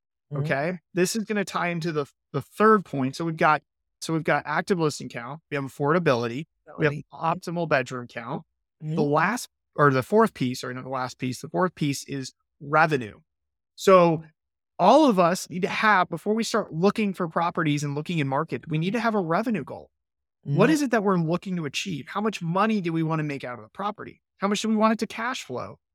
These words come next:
Speaker 2: Do we wanna focus on cash? Like, get our money back quickly? So what is that goal? How much we want it to make? So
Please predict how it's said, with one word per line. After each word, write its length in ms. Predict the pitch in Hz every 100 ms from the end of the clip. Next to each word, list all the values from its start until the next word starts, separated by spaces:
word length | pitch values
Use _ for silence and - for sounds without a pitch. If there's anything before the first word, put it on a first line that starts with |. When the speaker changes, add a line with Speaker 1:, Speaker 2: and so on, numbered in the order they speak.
| _ _
Speaker 2:
Do 80 | 151
we 320 | 156 160 151 - _ -
wanna 180 | 151 156
focus 320 | 160 165 185
on 160 | 175 156
cash? 540 | 131 139 277 - - _ _ _ _
Like, 160 | 156 139
get 120 | 143
our 80 | 156
money 220 | 156 156
back 220 | 147 139 -
quickly? 460 | 147 151 208 240 - _ _
So 180 | - 190
what 460 | 165 151 165 247 -
is 240 | 185 208 175
that 240 | 165 139
goal? 460 | 143 208 147 127 156 _
How 100 | -
much 200 | 185 190 185
we 60 |
want 180 | 170 151
it 80 | 156
to 80 | 175
make? 320 | 202 202 - _ _ _ _
So 360 | - 170 170